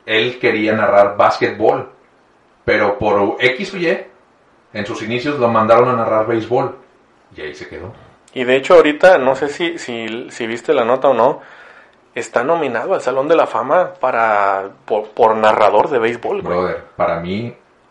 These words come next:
Speaker 1: Ernesto Jerez está más arriba que Maradona. <laughs> No, que
Speaker 2: No, no,
Speaker 1: pasa
Speaker 2: no,
Speaker 1: este-,
Speaker 2: pero
Speaker 1: no,
Speaker 2: se,
Speaker 1: no es cierto.
Speaker 2: se lo, se lo merece, güey.
Speaker 1: Se lo merece, la neta
Speaker 2: Totalmente,
Speaker 1: es que
Speaker 2: totalmente.
Speaker 1: ver el béisbol narrado por Alejandro Campos aquí en Sultanes,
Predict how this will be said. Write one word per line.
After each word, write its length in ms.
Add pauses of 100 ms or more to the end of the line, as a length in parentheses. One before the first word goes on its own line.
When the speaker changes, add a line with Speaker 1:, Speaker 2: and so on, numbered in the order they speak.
Speaker 1:
Ernesto 460
Jerez 280
está 160
más 180
arriba 360
que 120
Maradona. 720
<laughs> 680
No, 240
que 80
Speaker 2:
No, 120
no, 120
Speaker 1:
pasa 60
Speaker 2:
no, 140
Speaker 1:
este-, 100
Speaker 2:
pero 400
Speaker 1:
no, 80
Speaker 2:
se, 100
Speaker 1:
no 60
es 60
cierto. 180 (120)
Speaker 2:
se 180
lo, 180
se 120
lo 80
merece, 360
güey. 180
Speaker 1:
Se 100
lo 120
merece, 480
la 160
neta 260
Speaker 2:
Totalmente, 380
Speaker 1:
es 80
que 60
Speaker 2:
totalmente. 580
Speaker 1:
ver 180
el 120
béisbol 520 (760)
narrado 460
por 120
Alejandro 480
Campos 360
aquí 160
en 80
Sultanes, 600